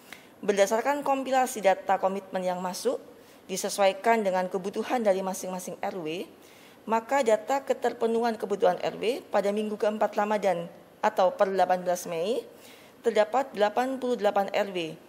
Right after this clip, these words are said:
yang telah terpenuhi kebutuhannya dari total seratus tiga belas R W yang menerima bantuan K S B B. Pokja K S B B juga telah menerima komitmen bantuan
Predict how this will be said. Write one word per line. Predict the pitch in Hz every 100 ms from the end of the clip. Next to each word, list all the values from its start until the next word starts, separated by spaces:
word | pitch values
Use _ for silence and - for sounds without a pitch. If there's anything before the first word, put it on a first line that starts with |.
| - -
yang | 202 196
telah | 202 196
terpenuhi | - 165 202 247
kebutuhannya | 269 214 196 185 202 170 175 233 - - - - -
dari | 170 196 247
total | 262 254 - 247 254 262
seratus | 247 - 233 233 285 -
tiga | 202 196
belas | 185 180 -
R | 170
W | 180 247 - -
yang | - 208 214
menerima | 208 202 202 220 254 - - -
bantuan | 185 185 180 180
K | 175
S | 151 -
B | 165 160
B. | 151 147 - - - - - - - -
Pokja | - 196 - 214 240
K | 240 165
S | -
B | 185
B | 190 262 302
juga | 220 196 196
telah | 196 208
menerima | 208 208 208
komitmen | 202 208 233 240 269 247
bantuan | 196 185 208 220